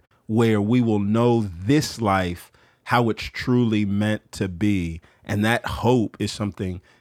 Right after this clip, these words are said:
that sustains us, right? It's out of that hope that we gain the motivation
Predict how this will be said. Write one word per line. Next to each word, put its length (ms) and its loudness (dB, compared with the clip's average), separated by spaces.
that 160 0
sustains 540 -2
us, 140 -14
right? 280 -2
It's 240 0
out 180 4
of 120 0
that 240 0
hope 560 0
that 220 0
we 160 0
gain 600 2
the 80 0
motivation 1080 0